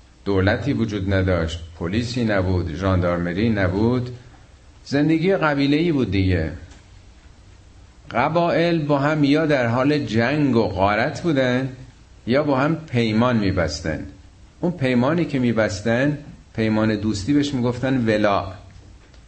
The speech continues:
مسئله سلام علیک دو نفر سه نفر نبود، این یه واژه دست جمعیه، واژه اجتماعیه. ولا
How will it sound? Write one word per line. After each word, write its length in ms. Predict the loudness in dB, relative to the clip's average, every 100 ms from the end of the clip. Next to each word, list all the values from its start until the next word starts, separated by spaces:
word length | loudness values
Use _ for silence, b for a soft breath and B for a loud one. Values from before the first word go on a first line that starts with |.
| -20 -20 -20 -20 -20 -20 -20 -20 -20 -20 -18 -4
مسئله 500 | -2 0 0 2 0
سلام 440 | 0 0 0 2 2
علیک 340 | 2 0 0
دو 200 | -2 0
نفر 300 | 0 0 -2
سه 160 | -2 -2
نفر 320 | 0 0 -2
نبود، 480 | 0 0 0 -2 -6 B B B B -20 -20 -8
این 220 | -4 0
یه 180 | 2 0
واژه 540 | 0 0 0 0 0
دست 300 | 0 -2 -2
جمعیه، 640 | -2 0 0 0 0 0 -2
واژه 380 | -2 -2 -2 -2
اجتماعیه. 640 | -2 -8 -6 -4 -4 -4 -4
ولا 600 | 0 2 2 2 0